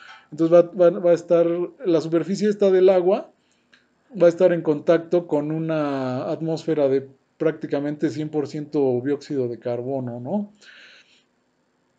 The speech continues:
Entonces aquí queda, eso garantiza que dentro del recipiente vamos a tener condiciones anaerobias, es decir, que no hay nada, absolutamente nada de oxígeno.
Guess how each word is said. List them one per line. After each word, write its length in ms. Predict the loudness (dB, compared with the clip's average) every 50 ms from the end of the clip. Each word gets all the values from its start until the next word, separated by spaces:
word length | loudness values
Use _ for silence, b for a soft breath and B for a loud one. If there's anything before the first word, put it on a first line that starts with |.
| _ _ _ _ _ _ _ _ -20 _ _ -12
Entonces 640 | -10 -10 -10 -8 -4 -2 -2 -2 -2 -4 -6 -4 -4
aquí 300 | -6 -6 -6 -12 -14 -10
queda, 760 | -4 0 2 2 4 4 4 2 2 0 -2 -4 -8 -12 _ _ -4
eso 440 | 0 0 2 2 4 2 2 2 2
garantiza 720 | 4 4 4 2 0 -2 -6 -8 -8 -6 -4 -4 -4 -2
que 100 | -2 0
dentro 800 | 0 0 0 0 0 0 2 2 2 2 0 -2 -8 -10 -14 -16 -16 -16 -16 _ _ _ -20 -14 -12
del 500 | -10 -6 -2 -2 0 0 0 0 0 -2
recipiente 600 | -2 -4 -6 -6 -8 -8 -6 -6 -4 -2 -2 2
vamos 320 | 2 4 2 2 0 -2 -4
a 100 | -6 -6
tener 260 | -6 -8 -8 -8 -6
condiciones 640 | -6 -6 -6 -6 -8 -8 -8 -6 -6 -8 -10 -12 -12
anaerobias, 880 | -10 -8 -8 -6 -6 -6 -4 0 0 2 2 2 2 0 0 -2 -4
es 80 | -6 -10
decir, 300 | -10 -8 -4 -6 -6 -4
que 100 | -6 -8
no 140 | -6 -4 -4
hay 100 | -4 -4
nada, 640 | -4 -4 -2 -2 -2 -2 -2 -2 -2 -4 -6 -8 -8
absolutamente 680 | -10 -10 -8 -8 -10 -10 -6 -6 -6 -6 -6 -6 -6 -4
nada 280 | -4 -2 -2 0 0
de 100 | 0 -2
oxígeno. 600 | -4 -6 -8 -14 -14 -14 -14 -14 -14 -14 -14 -16